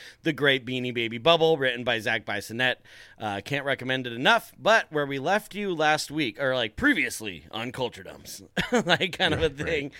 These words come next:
Speaker 2: right. <laughs>
Speaker 1: But, uh, you know, the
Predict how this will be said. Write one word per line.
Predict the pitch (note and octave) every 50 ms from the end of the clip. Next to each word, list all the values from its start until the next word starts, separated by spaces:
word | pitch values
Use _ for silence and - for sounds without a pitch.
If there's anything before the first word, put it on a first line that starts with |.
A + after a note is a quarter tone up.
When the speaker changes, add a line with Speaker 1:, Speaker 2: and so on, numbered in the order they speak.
| - -
Speaker 2:
right. | A3 - - - A#2 - -
<laughs> | -
Speaker 1:
But, | - C#3 D3+ F3+ E3+ E3
uh, | E3 D#3+ D3+ D3 C#3 C#3 C#3 C#3+ C#3 D#3+ D#3+ D3+ - _ A3
you | G#3 G#3+
know, | F#3+ D#3 D3 D#3 D3+
the | E3+ D3+ D3 D3